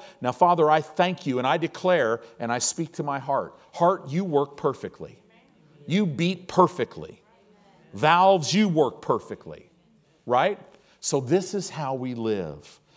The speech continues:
Submit yourself to, therefore, to God. Resist the devil. Stand against him. Oppose him, and he'll flee from you. Actually, in the Greek, it says he'll flee from you as in terror.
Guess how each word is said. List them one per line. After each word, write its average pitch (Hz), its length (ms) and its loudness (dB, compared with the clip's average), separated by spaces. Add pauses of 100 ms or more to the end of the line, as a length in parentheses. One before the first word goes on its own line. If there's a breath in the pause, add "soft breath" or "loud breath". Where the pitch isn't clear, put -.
(140 soft breath)
Submit 143 500 -2
yourself 156 500 0
to, 117 120 -8
therefore, 135 440 -4
to 123 80 -4
God. 90 460 -8 (320 soft breath)
Resist 98 500 -6
the 123 80 -4
devil. 87 400 -8
Stand 165 480 -6
against 101 400 -8
him. 87 220 -14 (260 soft breath)
Oppose 131 460 -6
him, 85 240 -12 (260 soft breath)
and 90 140 -14
he'll 104 200 -6
flee 120 380 -10
from 92 220 -10
you. 80 180 -14 (220 soft breath)
Actually, 127 400 -8
in 120 80 -8
the 113 60 -8
Greek, 120 280 -8
it 107 60 -14
says 113 200 -6
he'll 110 140 -6
flee 127 300 -10
from 135 200 -12
you 131 220 -10
as 110 140 -10
in 110 100 -8
terror. 87 480 -10